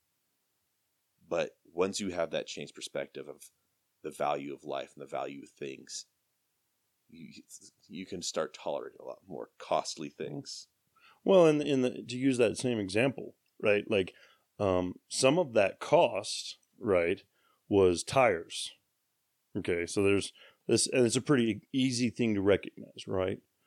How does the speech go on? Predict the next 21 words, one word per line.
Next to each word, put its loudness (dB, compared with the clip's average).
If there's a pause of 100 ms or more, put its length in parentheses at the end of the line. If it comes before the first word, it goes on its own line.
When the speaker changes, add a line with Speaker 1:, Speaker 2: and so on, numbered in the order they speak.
(160)
Speaker 2:
So 4
on 2
my, 2 (240)
on -2
my -2
old, 0 (240)
you -2
know, -2
beat 4
up 4
pickup, 4 (1000)
uh, 6
I 4
just 2
needed 2
to -8
be 2
safe, 0 (200)
and 0
I 2
needed 0